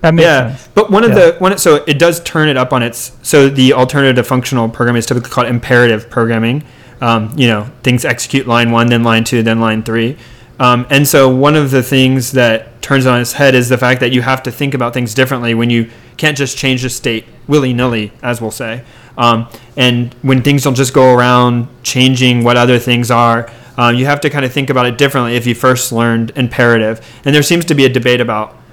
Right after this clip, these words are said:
Speaker 2: which one's easier to learn first. Like, if you, is it hard to learn functional programming, or is it just 'cause we mostly learn non-functional languages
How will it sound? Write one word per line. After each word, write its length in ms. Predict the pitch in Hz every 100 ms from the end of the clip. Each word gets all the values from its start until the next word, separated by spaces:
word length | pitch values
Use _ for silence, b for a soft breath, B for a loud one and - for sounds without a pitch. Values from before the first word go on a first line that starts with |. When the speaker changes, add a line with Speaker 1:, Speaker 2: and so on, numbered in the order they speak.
| b
Speaker 2:
which 180 | 127 127
one's 220 | 135 127
easier 360 | 151 135 131 127
to 120 | 123
learn 380 | 120 120 117 117 - -
first. 380 | - 113 113 -
Like, 160 | 117
if 120 | 117 113
you, 120 | 117 B B 156
is 120 | 156
it 80 | 151
hard 260 | 160 170
to 60 | 160
learn 200 | 147 139
functional 320 | 147 143 147
programming, 420 | 135 143 165 185
or 60 | 170
is 100 | 131
it 80 | 127
just 200 | 131 -
'cause 120 | 139
we 80 | 127
mostly 380 | 120 131 - 127
learn 360 | 117 117 113 117 B B
non-functional 800 | 127 135 135 127 123 127 117 113 -
languages 640 | 117 117 113 113 113 -